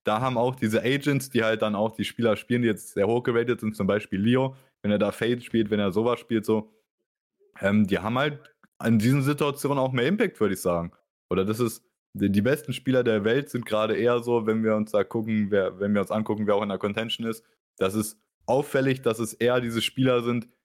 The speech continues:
die sehr lange in der Runde am Leben sind und die eher nicht quasi die Runde öffnen oder halt,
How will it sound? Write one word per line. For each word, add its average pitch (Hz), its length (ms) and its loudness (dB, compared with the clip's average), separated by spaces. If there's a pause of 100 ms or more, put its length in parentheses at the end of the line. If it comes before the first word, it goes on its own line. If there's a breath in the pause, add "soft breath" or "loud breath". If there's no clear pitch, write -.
(180)
die 113 200 0
sehr 113 300 0
lange 120 260 0
in 110 80 0
der 110 100 2
Runde 117 240 0
am 101 120 -2
Leben 113 200 0
sind 110 180 0
und 107 200 0
die 107 140 2
eher 110 160 0
nicht 131 320 -6 (320)
quasi 101 340 -2
die 104 80 0
Runde 104 260 2
öffnen 98 400 0
oder 90 200 0
halt, 87 220 -6